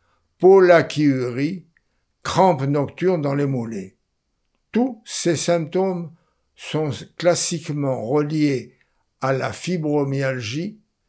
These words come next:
dite de cause inconnue. À tort,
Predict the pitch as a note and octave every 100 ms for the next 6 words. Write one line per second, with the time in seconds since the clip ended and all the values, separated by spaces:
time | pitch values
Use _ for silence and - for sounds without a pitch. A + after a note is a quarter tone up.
0 | _ _ F3 A#2+ C#3+ F3 F3 - _ A#2+
1 | D3 C#3 D#3+ E3 D#3 - - D#3 C#3 C3+
2 | A2+ G2 G#3+ _ _ _ _ D#3+ E3 C#3+
3 | - _ F#3+ E3+ A#2+ - - _